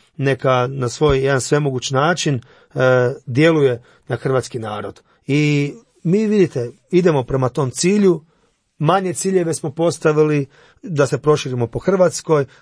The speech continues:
da susretemo papu Franju i sad, evo, i nadbiskup Kutleša, kao i drugi biskupi hrvatski, daju veliki vjetar u leđa molitvom,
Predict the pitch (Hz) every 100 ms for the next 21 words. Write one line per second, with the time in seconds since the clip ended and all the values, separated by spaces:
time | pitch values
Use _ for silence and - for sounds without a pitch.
0 | - 131 127 123 117 170 - 135 127 139
1 | 120 117 156 175 175 170 147 - - -
2 | 135 160 151 143 139 135 151 139 - 127
3 | - 185 190 156 - 135 127 151 143 135
4 | 151 143 147 - 131 131 151 139 - 127
5 | - - _ - 147 139 139 135 - 127
6 | - _ - 143 135 120 - _ - 131
7 | 135 143 131 123 123 _ - 139 175 170
8 | - 139